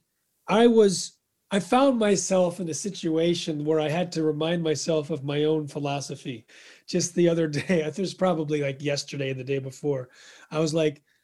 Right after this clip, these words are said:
"Well, I can buy this, which is conventional, it's non-G M O, and I don't think it's sprayed, and this is organic, and it costs, you know, more."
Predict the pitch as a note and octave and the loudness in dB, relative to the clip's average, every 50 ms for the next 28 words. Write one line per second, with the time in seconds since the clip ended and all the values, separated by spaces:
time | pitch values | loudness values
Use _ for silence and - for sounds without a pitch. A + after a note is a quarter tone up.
0 | _ _ _ D3 E3 G#3+ A3+ G3+ F#3 F3+ F#3 F#3 F3 D#3 C#3+ E3 D#3+ D#3 D3+ D3 | _ _ _ 0 2 4 4 4 4 2 2 0 -2 0 0 0 2 2 2 2
1 | F#3 G#3+ - - F#3+ E3+ E3+ F3 D#3+ C#3 - D#3+ D3 C#3+ D3+ E3+ F#3+ F#3 - E3+ | 2 0 0 0 -4 -4 -4 -4 -6 -6 -6 -6 -4 -2 -2 -2 -2 -2 -4 -4
2 | D#3+ D3 C#3+ C#3+ C#3 - - C#3+ C#3+ D3+ D#3+ D#3+ D3 D3 D#3+ E3 E3+ G#3 A3 G#3 | -4 -4 -4 -4 -6 -6 -6 -4 -2 -2 -2 -2 -2 -4 -4 -2 0 2 2 2
3 | F#3 D#3 C#3 C#3 D3 D#3+ D3 - E3 D3+ D#3+ D#3 - - - G3+ A3 A#3 A3+ F#3+ | 2 0 0 0 0 -2 -2 -2 -4 -2 -2 -4 -4 -4 -2 0 2 2 2 2
4 | E3+ D#3 E3+ E3+ F3 G3 D#3+ F3 F3+ F3 E3 A3 C4 C#4 A3 F3 E3+ E3+ F3 - | 0 -2 -4 -4 -4 -4 -2 0 0 2 4 4 4 4 4 4 2 0 -2 -8
5 | _ _ _ _ _ _ _ _ _ _ _ _ _ - E3 F3 F3+ F3 F3 F3 | _ _ _ _ _ _ _ _ _ _ _ _ _ -2 0 2 2 2 2 2
6 | E3+ E3+ E3+ F3 _ _ _ _ _ _ _ - E3+ F3 - - F#3+ G3+ G3 F3+ | 0 -2 -4 -8 _ _ _ _ _ _ _ -10 -8 -6 -2 2 4 4 4 2
7 | - - - - - G#3 F#3 F3 F3+ F3+ F3 - _ _ - F3+ F3 G#3+ C4+ C4+ | -2 -6 -8 -6 -2 0 2 2 2 0 -2 -8 _ _ -6 0 4 4 6 6
8 | G#3+ F3+ F3+ G3+ F#3+ - | 6 6 4 2 0 -4